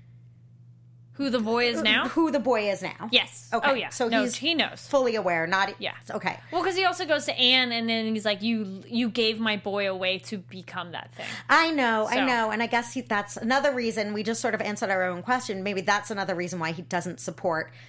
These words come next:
Speaker 2: because whether she's a
Speaker 1: True.
Speaker 2: witch or not,
Speaker 1: True.
Speaker 2: she
Speaker 1: He'd
Speaker 2: is privy
Speaker 1: blame
Speaker 2: to
Speaker 1: her.
Speaker 2: destroying his,
Speaker 1: Yes.
Speaker 2: yeah,
Speaker 1: That's true. Good
Speaker 2: sacrificing
Speaker 1: point.
Speaker 2: his son. So that could be another reason why he doesn't like her.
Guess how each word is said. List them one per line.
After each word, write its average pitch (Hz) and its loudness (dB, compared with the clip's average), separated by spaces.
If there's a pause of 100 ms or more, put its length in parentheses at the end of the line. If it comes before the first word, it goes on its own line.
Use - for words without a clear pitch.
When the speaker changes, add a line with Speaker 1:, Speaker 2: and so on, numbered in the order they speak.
(160)
Speaker 2:
because 220 0
whether 262 6
she's 262 6
a 226 6
Speaker 1:
True. 220 4
Speaker 2:
witch 302 4
or 220 0
not, 160 -2 (460)
Speaker 1:
True. - 0
Speaker 2:
she 277 4 (200)
Speaker 1:
He'd 240 2
Speaker 2:
is 233 2
privy 220 2
Speaker 1:
blame 226 6
Speaker 2:
to 226 2
Speaker 1:
her. 196 4
Speaker 2:
destroying 233 4
his, 190 -4 (240)
Speaker 1:
Yes. - -10
Speaker 2:
yeah, - 0 (160)
Speaker 1:
That's 427 2
true. 214 0
Good 214 -4
Speaker 2:
sacrificing 247 4
Speaker 1:
point. - -4
Speaker 2:
his 202 -2
son. - -2
So 233 -2
that 214 0
could 208 -8
be 160 -4
another 185 0
reason 156 -6
why 156 -10
he 156 -14
doesn't - -16
like - -14
her. - -16